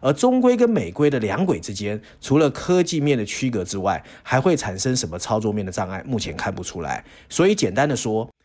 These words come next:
将来的科技产业最小范围的《瓦圣纳协定》的国防产业，加上I C T产业的产业环节都会受到影响，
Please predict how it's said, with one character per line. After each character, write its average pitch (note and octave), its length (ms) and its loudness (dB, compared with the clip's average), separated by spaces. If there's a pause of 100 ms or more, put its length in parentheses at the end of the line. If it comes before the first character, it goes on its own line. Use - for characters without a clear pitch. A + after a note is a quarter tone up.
(160)
将 G#3 260 4
来 A#2+ 160 0
的 A#2 80 -6
科 D3 280 0
技 C#3+ 220 -4
产 - 320 -12
业 C3 180 -2 (280)
最 F#3 240 4
小 G2 200 -8
范 A#2 300 -2
围 F2+ 160 -6
的 F2+ 180 -6
《瓦 G2+ 280 -2
圣 - 240 2
纳 C3 160 0
协 G#2 200 -6
定》 A#2 140 -2
的 F2+ 80 -6
国 G2+ 220 -4
防 C#3 180 -2
产 - 180 -10
业， G#2 220 -6 (240)
加 C3+ 180 2
上 C#3+ 220 2
I C3+ 160 -2
C C3 140 -6
T B2+ 120 0
产 G2 220 -10
业 A2 100 -4
的 F2+ 120 -6
产 - 260 -10
业 G#2+ 140 -4
环 F2+ 200 -10
节 E2+ 140 -12
都 C3+ 180 -2
会 B2 140 -2
受 F#2 140 -6
到 E2 120 -6
影 E2 200 -14
响， - 200 -10